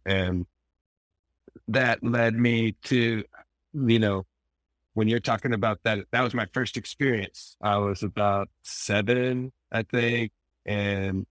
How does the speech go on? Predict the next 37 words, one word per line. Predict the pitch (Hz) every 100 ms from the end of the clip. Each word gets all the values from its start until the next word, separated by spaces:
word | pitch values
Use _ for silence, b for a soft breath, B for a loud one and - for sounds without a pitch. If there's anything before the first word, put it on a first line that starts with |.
| _
I | 98
was | 101 95
in | 104 98 98
our | 101 101
first | - 107 101 - - -
house | 101 101 95 -
in | - 101 90
Texas. | - 98 - - 101 - - _ _ _ _ _ _ 98
And | 101 95 95
I, | 101 101 101 98 98 95 _ -
my | 107
mom | 101 113 117
and | 110
dad | 113 113
were | 107
on | 110 107
their | 107 104 95 _ -
bed | 113 110
in | 104
the | 104
master | 110 107 104
bedroom. | 120 113 113 107
I | 107
was, | 107 101
like, | 107 98 -
playing | - 113 107
with | 104
toys | - 117 110 107 107 -
and | 98 98 98 - -
doing | 117 110
something, | - 110 104 110 104 98
and | 95 - _ _ _ _ _ _
came | - 156 151
in | 143 131
there. | 131 127 123 117 107 _ _ _ _ _ _
And | 110 107
then | 110 104 104 101 101